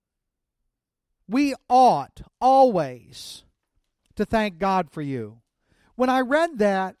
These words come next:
I wondered, as soon as I read it, "Who ought I always to be giving thanks to God for? Who are the people that I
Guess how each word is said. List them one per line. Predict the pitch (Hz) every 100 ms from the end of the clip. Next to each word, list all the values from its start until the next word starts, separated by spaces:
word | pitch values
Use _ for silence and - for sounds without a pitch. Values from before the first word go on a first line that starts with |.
| _
I | 208 220
wondered, | 202 240 269 214 147 131
as | 143
soon | - 233
as | 233
I | 208
read | 196 202 196
it, | 160 143 _ _ _
"Who | - 311 330 302 277 _
ought | 220 233 226 - - _ _
I | 233 233 175 107 101 - _ _ _ _ _ _ _ _ _ _ _
always | 208 233 214 165 139 127 - - _ _ _ _ _
to | 190
be | 202
giving | 165 196 180
thanks | 165 185 165
to | -
God | 165 160 147
for? | - 131 110 - _ _ _ _ _ _ _ _ _ _ -
Who | 254
are | 285 269
the | 262
people | 247 233 226
that | 202 202
I | 214 240 240